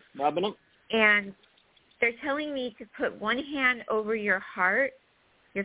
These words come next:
Speaker 2: physical heart.
Speaker 1: Okay.
Speaker 2: Actually, your physical heart and your chakra. And then,
Speaker 1: Okay.
Speaker 2: um, well, put one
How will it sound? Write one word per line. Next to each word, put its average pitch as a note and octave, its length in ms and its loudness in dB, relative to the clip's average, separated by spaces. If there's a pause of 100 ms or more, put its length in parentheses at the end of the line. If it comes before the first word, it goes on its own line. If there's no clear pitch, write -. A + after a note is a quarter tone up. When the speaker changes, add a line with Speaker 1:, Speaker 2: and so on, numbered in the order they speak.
(100)
Speaker 2:
physical A3 380 -2
heart. F#3 300 2
Speaker 1:
Okay. A3+ 160 2 (1900)
Speaker 2:
Actually, E4 560 0
your A#3+ 220 4
physical D4 340 -2
heart B3 280 0
and A3 120 -2
your G#3 140 0 (160)
chakra. F#3+ 600 -2 (880)
And A#3 160 4
then, A#3 380 2 (180)
Speaker 1:
Okay. C#3+ 240 6 (200)
Speaker 2:
um, G#3+ 300 0 (100)
well, C#4 260 0 (680)
put D4 120 -2
one E4+ 160 -2